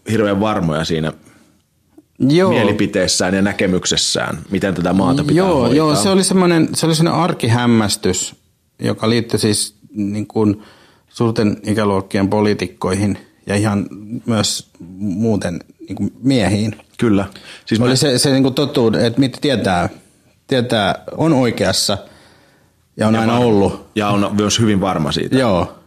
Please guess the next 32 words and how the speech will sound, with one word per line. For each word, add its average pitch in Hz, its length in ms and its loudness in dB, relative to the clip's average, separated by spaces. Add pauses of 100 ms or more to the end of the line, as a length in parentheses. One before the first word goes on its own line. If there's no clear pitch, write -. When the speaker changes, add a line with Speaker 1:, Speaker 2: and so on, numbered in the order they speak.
Speaker 2:
joo. 101 280 0 (280)
Speaker 1:
Vailla 95 180 0
mitään. 92 500 -2 (140)
Speaker 2:
Kyllä, 113 180 0
kyllä. 92 300 -4 (960)
Speaker 1:
Mut 123 140 0
se - 40 -2
Speaker 2:
Sunhan, 113 340 2
sunhan 113 260 2
kannattaa 110 460 0
maalata 95 360 2
toi 92 260 0
ovi 95 140 2
matta, 95 360 -2 (640)
<laughs> - 640 -2
matta 156 340 0 (1000)
pintasella. 170 600 0
Speaker 1:
Mä 135 120 2
en 143 60 0
Speaker 2:
Niinku 156 120 4
Speaker 1:
tiedä, 151 100 2
Speaker 2:
semmonen 151 320 2
Speaker 1:
onks, 127 120 0
onks 156 100 4
Speaker 2:
jo-, 143 80 2
joku, 135 300 2
joku, 135 360 2
että, 110 280 0 (640)
että 117 320 -2
se, 113 240 0
että 123 160 -4
se, 127 200 0